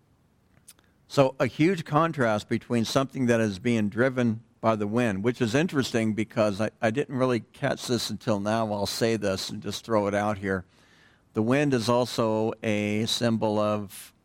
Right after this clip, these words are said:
the Holy Spirit. "Therefore the ungodly shall not stand in the judgment, uh, nor sinners in the congregation of the righteous. But the Lord knows the way of the righteous,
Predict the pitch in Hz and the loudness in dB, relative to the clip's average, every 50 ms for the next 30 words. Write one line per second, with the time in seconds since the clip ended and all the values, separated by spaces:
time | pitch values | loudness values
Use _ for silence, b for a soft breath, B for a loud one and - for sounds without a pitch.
0 | _ _ _ - 107 107 107 113 113 - - - 107 110 - - - - _ _ | _ _ _ -14 -10 -8 -6 -6 -6 -8 -8 -6 -4 -2 -2 -4 -4 -8 _ _
1 | _ _ _ _ _ _ _ _ _ _ _ _ _ _ _ _ _ _ _ _ | _ _ _ _ _ _ _ _ _ _ _ _ _ _ _ _ _ _ _ _
2 | _ _ _ _ _ _ _ _ _ _ _ _ _ _ _ _ _ _ _ _ | _ _ _ _ _ _ _ _ _ _ _ _ _ _ _ _ _ _ _ _
3 | _ _ _ _ _ _ _ _ _ _ b b b b b b b _ - 113 | _ _ _ _ _ _ _ _ _ _ b b b b b b b _ 2 4
4 | 120 117 - 135 123 117 107 117 117 117 117 107 117 113 113 113 117 113 - - | 4 4 2 -2 -2 0 2 0 2 2 0 0 0 0 0 0 -2 -4 -4 -4
5 | 107 104 104 104 107 - - - - 120 117 113 113 107 104 104 104 104 113 117 | -4 -2 -2 -2 -4 -4 -6 -4 -2 0 0 0 0 -2 -2 -6 -6 -2 0 0
6 | 120 113 - 123 123 120 - _ _ - - _ - 107 101 98 101 101 101 98 | 0 0 -2 -4 -4 -4 -4 _ _ -20 -10 _ -2 -2 -2 -2 -4 -6 -6 -6
7 | - - - 127 123 117 113 98 107 104 101 104 98 - 110 107 110 107 107 107 | -6 -4 -2 -2 0 0 0 0 -2 -4 -4 -4 -6 -4 -2 -2 -2 -2 -4 -8
8 | 110 110 110 110 101 - - 110 104 101 98 101 110 123 135 - - 90 - - | -4 -2 0 0 0 -4 -6 -6 -4 -4 -2 0 0 0 -2 -6 -10 -12 -4 -2
9 | 120 110 - - 104 101 113 120 139 143 135 127 131 139 147 143 147 - 156 139 | -2 -2 -2 -4 -4 -2 0 2 2 0 0 0 0 0 0 -2 -2 -6 -2 0
10 | 131 127 127 120 123 117 113 110 104 104 98 - 110 107 - - | 0 0 0 0 -2 -2 0 0 0 0 -2 -2 -2 -2 -2 -4